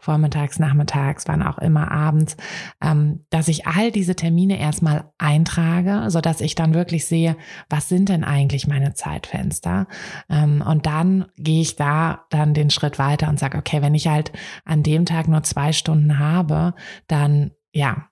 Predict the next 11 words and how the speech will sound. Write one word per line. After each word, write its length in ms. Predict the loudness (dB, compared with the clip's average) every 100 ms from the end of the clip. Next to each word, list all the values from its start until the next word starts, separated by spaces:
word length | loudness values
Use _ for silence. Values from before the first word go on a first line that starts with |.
| -2
dann 200 | 2 2
<laughs> 0 |
werde 220 | 2 0
ich 160 | 0
an 80 | -2
dem 240 | 0 0 0
Tag 240 | -2 -2
keine 600 | -4 -2 0 2 2 -2
Landingpage 640 | -4 0 2 0 -2 -4 -4
fertig 420 | -4 -4 -4 -6
schaffen. 480 | -4 -4 -4 -6 -8